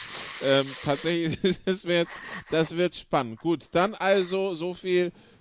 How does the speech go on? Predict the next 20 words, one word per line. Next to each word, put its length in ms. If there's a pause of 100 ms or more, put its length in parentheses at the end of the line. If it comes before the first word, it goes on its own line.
zu, 220
zu 180
Pittsburgh. 560
Dann 140
hatten 140
wir 80
das 180
London-Spiel, 640
Christian. 540
Die 260
Houston 440
Texans 680
in 200
Anführungszeichen 960
zu 120
Gast 460
bei 120
den 140
Jacksonville 400
Jaguars 500